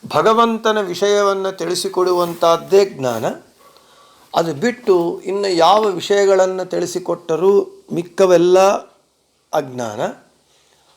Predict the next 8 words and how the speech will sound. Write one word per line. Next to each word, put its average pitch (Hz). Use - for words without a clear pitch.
ಅಂತಹ 226
ಜ್ಞಾನವುಳ್ಳವರನ್ನು 196
ಔಪಚಾರಿಕವಾಗಿ 190
ಜ್ಞಾನಿ 170
ಅಂತ 185
ಹೇಳ್ತಾರೆ 147
ಹೊರತು 113
ಅವರನ್ನು 160